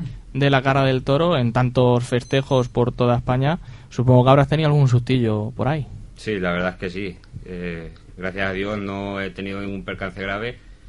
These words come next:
Speaker 2: pero sustos he tenido algunos, y bastante complicados, claro.
Speaker 1: Y que lo sepa la familia, ninguno.
Speaker 2: Sí, la verdad es que se lo
Speaker 1: Eh.
Speaker 2: cuentas, luego, al fin y
Speaker 1: A
Speaker 2: al cabo, se lo cuentas.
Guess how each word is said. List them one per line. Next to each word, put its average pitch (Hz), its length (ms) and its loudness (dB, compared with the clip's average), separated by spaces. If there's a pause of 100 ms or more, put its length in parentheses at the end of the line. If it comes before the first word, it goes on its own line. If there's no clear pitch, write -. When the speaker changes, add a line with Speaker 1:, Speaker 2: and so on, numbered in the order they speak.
(440)
Speaker 2:
pero 95 200 -6
sustos 101 400 -10
he 98 460 -4
tenido 95 200 -4
algunos, 87 380 -6 (460)
y 92 60 -16
bastante 90 500 -8
complicados, 87 480 -8
claro. 90 220 -12 (1200)
Speaker 1:
Y 110 120 -8
que 113 120 -4
lo 110 80 0
sepa 123 220 0
la 120 100 2
familia, 123 320 0
ninguno. 120 400 -4 (420)
Speaker 2:
Sí, 110 240 -4
la 95 120 0
verdad 113 200 2
es 156 60 2
que 143 40 -2
se 120 100 -4
lo 143 60 0
Speaker 1:
Eh. 139 60 -2
Speaker 2:
cuentas, 95 320 -6
luego, 101 440 -4 (220)
al 92 120 -6
fin 110 140 -4
y 123 40 4
Speaker 1:
A 113 60 4
Speaker 2:
al 110 100 -2
cabo, 117 200 -2
se 110 80 -6
lo 95 100 -6
cuentas. 90 360 -8